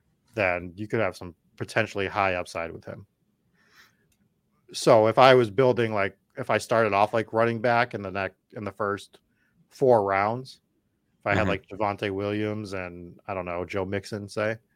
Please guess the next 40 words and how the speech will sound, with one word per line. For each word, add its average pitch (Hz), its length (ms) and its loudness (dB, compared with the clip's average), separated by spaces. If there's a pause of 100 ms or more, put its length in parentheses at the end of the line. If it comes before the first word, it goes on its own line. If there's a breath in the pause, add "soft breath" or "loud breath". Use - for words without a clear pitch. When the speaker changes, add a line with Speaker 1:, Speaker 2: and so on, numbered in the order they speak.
(560 loud breath)
Speaker 1:
then 123 260 6
I 127 100 8
want, 107 260 2
like, 95 160 -2
a 95 40 -4
Davis 87 320 -6
Price 104 420 0
because 92 320 -8
he's 101 160 -8
just - 300 -12
pure 92 640 -6 (340)
lottery 101 460 2
ticket - 300 -18
for - 120 -20
me. - 200 -18 (560)
Speaker 2:
No, 92 220 2
that, 101 260 -2
that's 101 260 -4
a - 40 -20
good 92 140 -2
way 87 140 -4
to 82 80 -8
look 82 240 -10
at 85 100 -4
it, 87 180 -8 (320)
for - 120 -8
sure. 85 400 -6 (120)
Just 80 420 -10 (360 loud breath)
try 117 140 4
to 107 80 4
figure 87 240 0
those 82 220 -8
things 85 260 -8
out, 87 240 -4
talk 82 260 -2
'em 85 80 -10
through 92 200 0
in 90 100 -4
your 85 100 -10
head, 87 400 -6